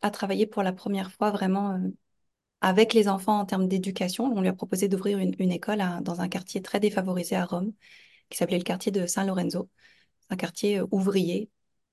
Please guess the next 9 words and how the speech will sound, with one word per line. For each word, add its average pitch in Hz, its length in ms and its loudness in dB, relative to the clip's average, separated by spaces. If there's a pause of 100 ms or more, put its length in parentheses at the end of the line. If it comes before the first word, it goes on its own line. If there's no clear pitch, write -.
(140)
Les 175 140 -2
enfants 180 180 0
étaient 185 180 -4
complètement 214 500 4
laissés 196 280 2
à 185 60 4
eux-mêmes 185 220 4
aussi. 220 360 -4 (680)
Euh, 180 420 0